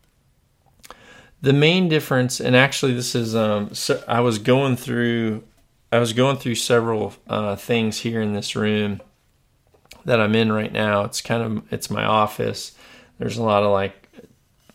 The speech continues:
memorabilia in here, and I've got this cabinet to my left that's got, it was just stacked, like, three feet high with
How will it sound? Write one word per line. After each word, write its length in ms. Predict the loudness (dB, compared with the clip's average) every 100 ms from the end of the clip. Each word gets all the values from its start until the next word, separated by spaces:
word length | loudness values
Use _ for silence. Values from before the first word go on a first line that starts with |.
| _
memorabilia 920 | 0 4 4 4 2 2 2 2 2 0
in 100 | -2
here, 300 | -2 -2 -2
and 100 | -4
I've 140 | -2
got 180 | -2 -2
this 160 | -8 -12
cabinet 600 | -2 2 2 0 -6 -8 _ _
to 100 | -8
my 120 | -4 -2
left 480 | 2 4 2 0
that's 300 | -8 -6 -6
got, 420 | -4 -2 -2 -4 -14 -20 -20 -20 -20 -20 -20 _ -2
it 180 | -2 -2
was 140 | -4
just 520 | -2 -2 -4 -8 -4
stacked, 580 | -2 2 4 4 4 0
like, 220 | -4 -4
three 320 | -6 -4 -2
feet 260 | -2 -4 -4
high 480 | 0 0 2 0 -2
with 460 | -2 -4 -4 -18